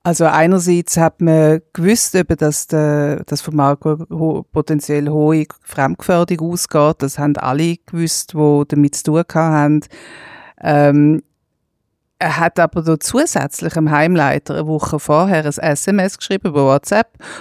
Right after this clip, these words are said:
wo er drin gefragt hat, „Darf ich den Elias abstechen?“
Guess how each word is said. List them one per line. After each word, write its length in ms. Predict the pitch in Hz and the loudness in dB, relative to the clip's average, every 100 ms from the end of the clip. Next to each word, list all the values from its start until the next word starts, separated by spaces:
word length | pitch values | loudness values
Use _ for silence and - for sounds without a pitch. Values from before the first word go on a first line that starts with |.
| - | -4
wo 60 | 180 | 0
er 120 | 170 | 2
drin 240 | 160 156 | 2 -2
gefragt 440 | 143 - 123 117 - | -2 -4 -2 -2 -4
hat, 120 | 170 - _ _ | -8 -10 _ _
„Darf 220 | - 143 - | 0 0 -2
ich 120 | 165 | -8
den 140 | - - | -8 -6
Elias 440 | 156 143 - - | -4 -4 -6 -4
abstechen?“ 760 | - 302 - - - - - | -4 -4 -6 -6 -8 -14 -16